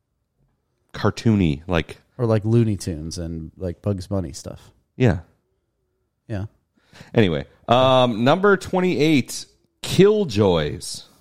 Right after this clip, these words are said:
Speaker 1: Uh, it was on Sci-Fi, a Canadian space adventure drama series. Um, I've never seen it.
Speaker 2: No, I've never even heard of it.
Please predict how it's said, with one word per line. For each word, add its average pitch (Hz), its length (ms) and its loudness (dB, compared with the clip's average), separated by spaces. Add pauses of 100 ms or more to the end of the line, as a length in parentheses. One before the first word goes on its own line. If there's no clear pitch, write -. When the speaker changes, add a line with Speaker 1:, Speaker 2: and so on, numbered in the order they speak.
(1120)
Speaker 1:
Uh, 92 460 2
it 104 60 0
was 98 120 -2
on 87 120 -2
Sci-Fi, 104 500 -2
a 107 120 -2
Canadian 107 560 -2
space - 440 -4
adventure 90 540 -4
drama 85 320 -4
series. 76 520 -6 (1300)
Um, 85 500 2 (220)
I've 101 100 2
never 123 160 -2
seen 151 220 -6
it. - 160 -8 (840)
Speaker 2:
No, 131 300 6
I've 107 140 4
never 104 200 2
even 92 200 2
heard 98 120 2
of 92 80 0
it. 87 160 -4